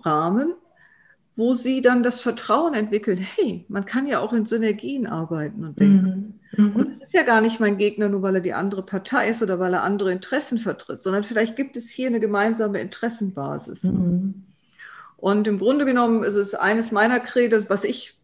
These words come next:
Speaker 1: als Credo für mich herausgefunden habe die letzten Jahre, es braucht in den ganzen politischen Prozessen eine allparteiliche Form von Moderation.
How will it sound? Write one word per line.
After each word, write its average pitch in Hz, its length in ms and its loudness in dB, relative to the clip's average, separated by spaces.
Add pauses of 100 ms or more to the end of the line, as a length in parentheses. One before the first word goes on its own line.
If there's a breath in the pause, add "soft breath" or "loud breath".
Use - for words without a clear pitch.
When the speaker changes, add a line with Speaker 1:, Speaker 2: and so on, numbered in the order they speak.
(160)
Speaker 1:
als - 260 -2
Credo 262 340 2
für 254 140 4
mich 240 260 0
herausgefunden 220 880 2
habe 214 140 2
die 226 80 -2
letzten 208 380 0
Jahre, 196 320 2
es - 180 -6
braucht 170 440 0
in 226 60 2
den 202 100 0
ganzen 214 300 -2
politischen 226 580 0
Prozessen 190 760 -4 (360 loud breath)
eine - 240 -4
allparteiliche 220 880 2
Form 208 320 0
von 190 400 -2
Moderation. 190 840 2